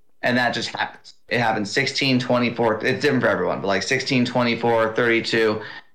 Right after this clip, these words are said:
A-, and then, and then after a certain point, you can't tell your body no. So you just start microsleeping on stream.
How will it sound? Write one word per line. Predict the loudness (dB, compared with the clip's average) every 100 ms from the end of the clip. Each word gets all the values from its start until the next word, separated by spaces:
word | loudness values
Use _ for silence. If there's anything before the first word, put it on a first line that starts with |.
| -6
A-, | -2
and | 0 2 2 2
then, | 2 0 -2 -8 -20 -4
and | 0 2
then | 2
after | 2 2
a | 4
certain | 4 2 2
point, | 2 2 0 -4 -12 -20 -20 -12
you | 0 4 4 2
can't | -2 0 2 0 -2 -10 -20 -20 -20 -6
tell | 0
your | 2 4
body | 4 4
no. | 2 4 4 2 -4
So | -4 0
you |
just | 2 2
start | 2
microsleeping | 2 0 -2 -2 0 0
on |
stream. | 0 0 0 -2